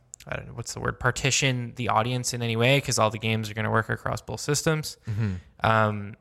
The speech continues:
Speaker 1: I think it's a little weird that, like, there's a Nintendo exec that basically said that we're not gonna release a new Switch in June, and then, like, June finishes, and then they release a new <laughs> Switch the next week or something.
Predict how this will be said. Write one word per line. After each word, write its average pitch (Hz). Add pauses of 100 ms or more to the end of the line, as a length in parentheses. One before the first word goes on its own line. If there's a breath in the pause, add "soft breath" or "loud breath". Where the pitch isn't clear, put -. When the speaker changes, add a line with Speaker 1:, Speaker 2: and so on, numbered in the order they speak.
(160)
Speaker 1:
I 120
think 117
it's 113
a 117
little 113
weird 110
that, 98
like, 104
there's 110
a -
Nintendo 107
exec 104
that 107
basically 107
said 107
that -
we're 110
not 107
gonna 113
release 107
a -
new 110
Switch 107
in 110
June, 120
and 117
then, 107
like, 110
June 110
finishes, 110
and 117
then 123
they 113
release 110
a -
new 113
<laughs> -
Switch -
the -
next -
week -
or -
something. 180